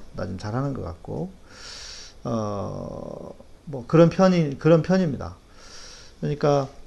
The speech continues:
제가 되게 일 중심적인 사람인데도 불구하고 사람들과의 관계를 나름 중요하게 생각을 하고 이러는 거는 아마 제가 어렸을 때 그렇게 이사를 열심히 다니면서, 어, 이제, 왜냐면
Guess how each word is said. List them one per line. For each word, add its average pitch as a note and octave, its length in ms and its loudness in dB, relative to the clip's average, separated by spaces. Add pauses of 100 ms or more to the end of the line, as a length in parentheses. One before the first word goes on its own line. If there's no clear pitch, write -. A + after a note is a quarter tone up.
(260)
제가 E3 260 8
되게 D#3+ 200 6
일 A3 280 8
중심적인 F#3+ 560 8
사람인데도 D3+ 680 6
불구하고 C3+ 760 0 (600)
사람들과의 F#3+ 500 6
관계를 E3+ 840 8
나름 D3+ 280 2
중요하게 D#3+ 400 6
생각을 D#3 420 2
하고 F#3+ 420 0
이러는 D#3+ 340 4
거는 C#3+ 340 0 (420)
아마 F3+ 240 2
제가 E3+ 240 4
어렸을 D#3 380 2
때 A#2+ 500 -2 (480)
그렇게 D#3 300 0
이사를 E3+ 320 6
열심히 C#3+ 360 0
다니면서, G#2+ 640 -6 (300)
어, - 380 -12 (240)
이제, - 340 -8 (280)
왜냐면 D#3 400 -2